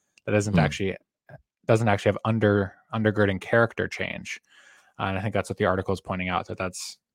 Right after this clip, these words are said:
Speaker 1: he sees those potential pitfalls
Speaker 2: Hmm.
Speaker 1: on the right as they kind of, uh, counteract the left. Then they push forward this, "Masculinity is good." that kind of, you know, rah, rah charge, but it can have a, um,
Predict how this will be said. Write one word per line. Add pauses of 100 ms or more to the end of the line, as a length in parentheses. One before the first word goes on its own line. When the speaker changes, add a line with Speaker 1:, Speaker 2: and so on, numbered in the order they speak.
(100)
Speaker 1:
he
sees
those (220)
potential
pitfalls
Speaker 2:
Hmm.
Speaker 1:
on
the
right
as
they
kind
of, (600)
uh, (120)
counteract
the
left. (800)
Then
they
push
forward
this,
"Masculinity
is
good." (580)
that
kind
of,
you
know, (260)
rah,
rah
charge, (680)
but
it
can
have
a,
um,